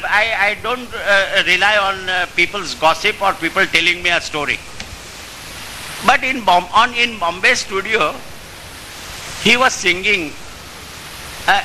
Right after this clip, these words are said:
and he was singing Shahana Kannada, More Aaye Hai Kunwar Kanai. And one professional tabalchi of Bombay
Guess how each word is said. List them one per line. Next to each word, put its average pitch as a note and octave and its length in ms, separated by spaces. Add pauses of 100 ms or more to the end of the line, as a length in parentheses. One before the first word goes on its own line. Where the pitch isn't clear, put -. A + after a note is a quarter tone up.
and A3 120
he A3 100
was A3+ 140
singing G#3+ 320
Shahana E3 480
Kannada, D3 460 (800)
More E3 180
Aaye F3+ 360
Hai F3+ 140
Kunwar E3 280
Kanai. C3+ 480 (1400)
And B3+ 260
one A#3 220
professional B3+ 600
tabalchi A3 500
of A3 140
Bombay F3 540